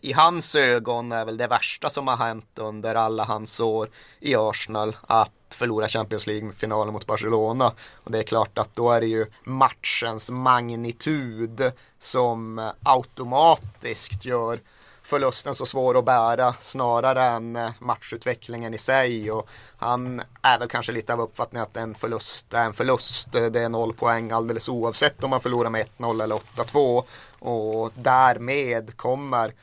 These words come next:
en förlust i den största matchen alltid vara den värsta förlusten. Jag är väl, jag förstår ju vart han kommer ifrån, även om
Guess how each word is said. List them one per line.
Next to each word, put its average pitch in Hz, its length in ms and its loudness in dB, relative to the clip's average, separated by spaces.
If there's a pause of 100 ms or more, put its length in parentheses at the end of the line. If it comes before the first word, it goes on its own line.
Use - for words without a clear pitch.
en 123 140 -8
förlust 117 400 -6
i 110 60 -4
den 110 100 -8
största - 440 -6
matchen 113 640 0
alltid 117 400 -4
vara 113 200 2 (240)
den 131 140 0
värsta 120 340 4
förlusten. 131 720 0 (420)
Jag 127 340 0
är 127 40 4
väl, 113 380 0 (480)
jag 131 140 0
förstår 143 320 2
ju 131 60 0
vart 127 160 2
han 131 100 -2
kommer 143 340 0
ifrån, 117 380 -4
även 113 260 -4
om 113 300 -8